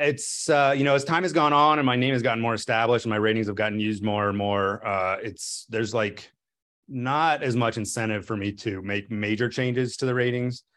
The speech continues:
Um, to the extent that I do make changes now, it is, like, mostly, it's mostly been, like, tweaking the influence of the preseason ratings, how those are weighted during the season, um, because those have actually proved to be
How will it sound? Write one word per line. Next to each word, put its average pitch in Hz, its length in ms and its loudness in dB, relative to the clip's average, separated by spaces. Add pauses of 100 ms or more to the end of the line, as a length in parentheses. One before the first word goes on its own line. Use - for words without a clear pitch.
(280)
Um, 101 380 -2
to 117 100 -10
the 131 40 -2
extent 170 220 -4
that 165 80 0
I 120 60 4
do 113 240 -2
make 120 180 0
changes 113 340 -2
now, 110 420 0
it 113 180 2
is, 101 160 -4
like, 98 260 -4
mostly, 113 840 -2
it's 101 140 -10
mostly 135 280 -2
been, 104 240 -2
like, 92 300 -6
tweaking 107 580 -6 (400)
the 113 100 -6
influence 107 300 -4
of 104 100 -6
the - 80 -12
preseason 127 380 -2
ratings, 113 340 0
how 113 120 0
those 107 160 0
are 104 60 0
weighted 101 340 -2
during 104 220 -4
the 95 60 -6
season, 101 560 -6 (400)
um, 104 120 -6
because 120 160 -2
those 170 160 -2
have 151 100 2
actually 123 300 -2 (120)
proved 120 200 -2
to 107 140 -4
be 104 80 -16